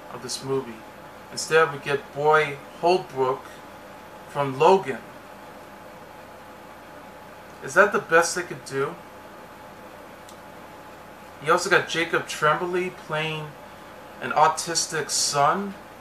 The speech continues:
of his, which, to me,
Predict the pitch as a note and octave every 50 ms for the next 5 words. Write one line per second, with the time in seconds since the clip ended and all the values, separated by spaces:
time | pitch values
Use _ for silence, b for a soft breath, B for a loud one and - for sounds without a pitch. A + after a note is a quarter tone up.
0 | - - - - E3+ - - F#3+ F#3 G3 G#3 G#3+ - - - - - - - -
1 | - - - - - - - - - - - - - - - - - - - -
2 | - - - - - - - - - - - - - D#3+ D#3+ D#3+ D#3 - - -
3 | - - - - - - E3 E3+ F3+ G3 G#3 G3+ F#3+ F3 D#3+ D#3